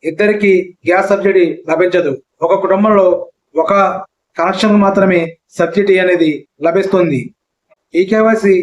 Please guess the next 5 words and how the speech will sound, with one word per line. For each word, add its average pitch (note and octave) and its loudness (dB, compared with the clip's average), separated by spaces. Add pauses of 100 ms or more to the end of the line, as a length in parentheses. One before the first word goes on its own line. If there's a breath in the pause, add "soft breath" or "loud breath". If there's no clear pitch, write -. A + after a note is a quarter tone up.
(380)
ఎప్పుడు G#3 2 (440)
చేయాలనేది F#3+ 2 (960)
తెలియజేయమని G3 0 (360)
మరికొందరు F#3+ 0
అడుగుతున్నారు. E3+ 0